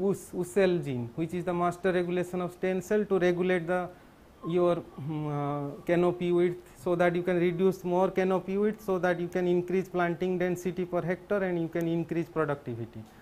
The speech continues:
So this line is already in the A V T one trial. So in this year we have targeted sev-, dissected several traits, but the strategy if you see I have already explained that pool based as Q T L region, Q T L seek,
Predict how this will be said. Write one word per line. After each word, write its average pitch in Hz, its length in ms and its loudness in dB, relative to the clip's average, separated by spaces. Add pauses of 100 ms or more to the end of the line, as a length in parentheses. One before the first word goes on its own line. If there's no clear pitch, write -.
(160)
So 151 80 -4
this 170 280 -2
line 180 260 2
is 180 140 0
already 180 420 2
in 185 80 0
the 180 80 2
A 175 100 4
V 170 140 0
T 185 160 -4
one 175 320 -2
trial. 196 340 0 (400)
So 214 440 6 (360)
in 220 220 2
this 226 420 0
year 247 340 6
we 233 140 4
have 233 180 6
targeted 233 560 8
sev-, 226 380 2
dissected 233 560 4
several 233 460 8
traits, 180 360 2
but 185 200 6
the 202 80 2
strategy 226 600 6
if 233 120 -2
you 240 100 4
see 233 280 2
I 208 80 8
have 208 160 6
already 214 340 6
explained 165 560 2
that 170 260 0
pool 202 180 4
based 190 420 2
as 190 180 2
Q 196 260 -2
T 202 80 4
L 196 100 4
region, 196 300 0
Q 202 220 0
T 202 80 2
L 196 140 2
seek, 196 280 -2